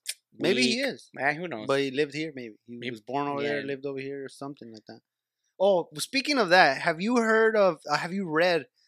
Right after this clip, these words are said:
Speaker 1: the Linwood, like, Urban Dictionary?
Speaker 2: There's a Linwood Urban
Speaker 1: On,
Speaker 2: Dictionary.
Speaker 1: like, Linwood is on urban dictionary dot com, right?
Speaker 2: Uh-huh.
Speaker 1: And it has a fucking, can you type in Linwood?
Speaker 2: At Urban Dictionary.
Speaker 1: Yeah. It's crazy,
Speaker 2: Home
Speaker 1: bro.
Speaker 2: of the Mad Dog, right?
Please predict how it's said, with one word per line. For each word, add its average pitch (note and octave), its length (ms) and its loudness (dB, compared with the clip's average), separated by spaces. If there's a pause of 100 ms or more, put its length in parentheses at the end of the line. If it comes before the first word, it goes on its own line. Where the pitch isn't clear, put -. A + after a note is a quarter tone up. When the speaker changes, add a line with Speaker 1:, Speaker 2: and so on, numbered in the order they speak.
(300)
Speaker 1:
the C#3 200 2
Linwood, E3 800 2
like, B2+ 340 -6
Urban D3 300 0
Dictionary? F3+ 520 -8 (500)
Speaker 2:
There's C3+ 180 -2
a C3 80 4
Linwood D3+ 560 0 (380)
Urban C3 300 -4
Speaker 1:
On, B2+ 180 0
Speaker 2:
Dictionary. A2 260 -8
Speaker 1:
like, C3+ 180 0
Linwood E3+ 460 0 (200)
is C#3 180 -4
on C3 240 -4
urban C#3 260 -2
dictionary C3 400 -6
dot A#2+ 200 -10
com, A#2 220 -10
right? B2 160 -10 (120)
Speaker 2:
Uh-huh. B2+ 340 -6
Speaker 1:
And C3 280 -8
it C3 80 -12
has C#3 280 -4
a C3+ 80 -8
fucking, B2 800 -10 (640)
can F3 140 0
you F3 120 -4
type G3+ 280 2
in F3+ 200 0
Linwood? F#3 520 2 (400)
Speaker 2:
At C3 240 -2
Urban D3 320 -2
Dictionary. A#2 480 -8
Speaker 1:
Yeah. A2+ 260 -4 (640)
It's D3 200 -4
crazy, F3+ 460 4
Speaker 2:
Home F3 160 12
Speaker 1:
bro. G3 80 10
Speaker 2:
of F#3+ 80 8
the E3 60 6
Mad E3 280 8
Dog, A2+ 240 6
right? C#3 300 2